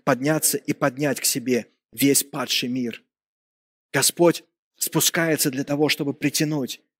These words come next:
людей, отвергнутых обществом. Для того, чтобы каждого из нас, который, те-, всех нас, кто был изгоем для Бога, притянуть к своей груди. Рождение Христа отражает историю моего спасения.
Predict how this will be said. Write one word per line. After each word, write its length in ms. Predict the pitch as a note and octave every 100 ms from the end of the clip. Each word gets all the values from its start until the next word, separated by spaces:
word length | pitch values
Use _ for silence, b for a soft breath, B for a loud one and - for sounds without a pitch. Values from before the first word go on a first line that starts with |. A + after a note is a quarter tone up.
| _
людей, 380 | C#3 B2 C#3+ B2+
отвергнутых 580 | - C#3 A#2+ A#2+ A#2 -
обществом. 480 | - - - A2 - _ _ _ _
Для 100 | C3+
того, 220 | C#3+ E3 F#3
чтобы 240 | F#3 E3+
каждого 420 | - F#3 F3+ F3+
из 240 | F3+ F3 D#3
нас, 300 | F3 C#3+ -
который, 400 | C#3+ D3+ D#3+ - _
те-, 160 | - F3
всех 420 | - - G3 F3+
нас, 260 | F#3 D#3+ - B -
кто 120 | F#3
был 200 | F3 F3+
изгоем 540 | E3+ C#3+ D3 F#3+ G3
для 180 | E3 E3+
Бога, 380 | D#3+ E3 C#3+ C3 - _ -
притянуть 420 | D#3+ E3+ E3 D3+
к 40 |
своей 340 | - D3+ C#3 C3
груди. 440 | C3 B2 B2 A2 _ _ _ _ -
Рождение 420 | B2+ B2 E3+ D#3+
Христа 560 | C#3+ D#3 - - C3 G#2+ _ _ _
отражает 540 | - C#3+ C3+ D#3+ D3
историю 520 | D#3 - E3+ D3 C3+ - _ _ -
моего 320 | C#3 C#3 C#3+
спасения. 640 | C#3 C3+ - C3 A2+ G2+